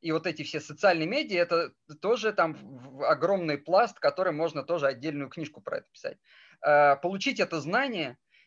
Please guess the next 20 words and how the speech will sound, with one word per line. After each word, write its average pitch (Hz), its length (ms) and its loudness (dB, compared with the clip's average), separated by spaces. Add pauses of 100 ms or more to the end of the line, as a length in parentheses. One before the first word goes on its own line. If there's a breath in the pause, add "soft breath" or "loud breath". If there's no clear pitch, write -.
(120)
и 196 280 -8
сделать 180 400 2
свою 170 280 2
игру, 170 400 -4
и, 160 440 -6 (140)
э, 131 760 -2 (480)
издать 160 400 2
это 147 140 -6
на 139 160 -2
Стиме, 208 520 -8 (760)
это, 175 440 2 (200 soft breath)
э, 107 200 -8 (260)
о-, 156 100 2
о-, 160 300 4
огромная 202 680 4
подвижка 180 600 0
в 165 100 -4
индустрии, 180 560 -6
потому 139 320 -4
что 151 180 -12